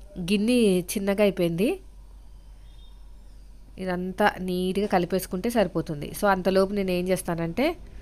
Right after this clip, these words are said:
చట్నీ చేస్తాను, పల్లీల చట్నీ. So, పల్లీల చట్నీ చేసేటప్పుడు ఖచ్చితంగా నేనైతే జీలకర్ర వేస్తానండి. దురదలు అవి రావు, ఎందుకంటే, ఆ, కొద్దిగా వా-, ఏమంటారు దీనికి, పైత్యం అంటారు. పల్లీలు ఎక్కువ తింటే పైత్యం అంట.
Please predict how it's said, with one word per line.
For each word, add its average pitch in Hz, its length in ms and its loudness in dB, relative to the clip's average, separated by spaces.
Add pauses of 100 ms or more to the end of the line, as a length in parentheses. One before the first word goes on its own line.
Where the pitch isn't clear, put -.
(1500)
చట్నీ 214 280 0
చేస్తాను, 170 440 2
పల్లీల 175 440 2
చట్నీ. 196 380 -4 (460)
So, 220 60 -2
పల్లీల 208 420 2
చట్నీ 226 260 0
చేసేటప్పుడు 208 640 0
ఖచ్చితంగా 208 560 0
నేనైతే 190 500 2
జీలకర్ర 190 440 2
వేస్తానండి. 180 720 0 (340)
దురదలు 185 420 4
అవి 180 220 4
రావు, 165 340 4 (200)
ఎందుకంటే, 190 440 0 (220)
ఆ, 156 360 0
కొద్దిగా 185 320 2
వా-, 170 380 2 (300)
ఏమంటారు 185 400 -2
దీనికి, 185 520 -2
పైత్యం 185 380 2
అంటారు. 180 720 -2 (520)
పల్లీలు 202 260 2
ఎక్కువ 202 200 0
తింటే 208 220 -4
పైత్యం 175 420 0
అంట. 160 200 -4